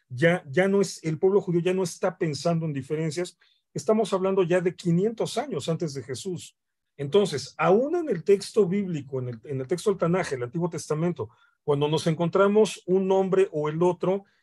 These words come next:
el texto bíblico como tal ya se está refiriendo nada más a un solo Dios. El texto bíblico ya es el primer gran trabajo elaborado en esta cultura que ya logró establecer el monoteísmo como la creencia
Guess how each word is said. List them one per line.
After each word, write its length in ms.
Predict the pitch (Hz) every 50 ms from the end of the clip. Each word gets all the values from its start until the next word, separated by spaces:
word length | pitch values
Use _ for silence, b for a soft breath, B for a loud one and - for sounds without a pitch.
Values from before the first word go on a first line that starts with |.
| b b -
el 220 | 156 160 160 165
texto 440 | 165 220 220 - - - - 247 240
bíblico 500 | 226 220 208 196 214 220 - - 185 -
como 360 | - 160 143 135 135 127 -
tal 360 | - 160 160 165 190 254 262 _ _ _ _ -
ya 240 | 135 131 180 214
se 140 | 214 - 233
está 180 | 220 - - 202
refiriendo 560 | 196 214 175 - 180 156 175 185 185 185 175
nada 240 | 175 175 180 185 180
más 260 | 160 165 170 170 -
a 60 | 160
un 140 | 156 160 165
solo 320 | - - 170 156 156 147
Dios. 420 | 139 165 190 196 170 - - - _ _ _ _ -
El 100 | 131 123
texto 320 | - 170 165 - - 214 185
bíblico 400 | 196 190 185 202 190 - 185 165
ya 160 | 151 170 180
es 240 | 170 175 165 - 190
el 100 | 170 -
primer 380 | - 151 139 151 180 202 208
gran 240 | 170 180 180 185 180
trabajo 580 | 175 175 165 151 160 165 165 - - 175 180 -
elaborado 760 | 147 135 131 123 120 123 131 156 185 185 175 151 131 139 156 - _ _ _ _ _ -
en 140 | 123 127
esta 260 | 160 175 170 - 208 208
cultura 880 | - 170 160 147 135 - - - _ _ - - 185 180 180 185 175
que 140 | - 151 131
ya 120 | 143 156
logró 300 | 156 165 170 151 156 160
establecer 500 | 165 - - 175 156 147 143 147 - 165
el 80 | 165 160
monoteísmo 800 | 156 143 135 131 127 113 - 151 160 170 165 123 127 139 147 - b b b b
como 200 | - 147 143 139
la 140 | 135 135 131
creencia 540 | - 147 147 156 147 - - 170 170 170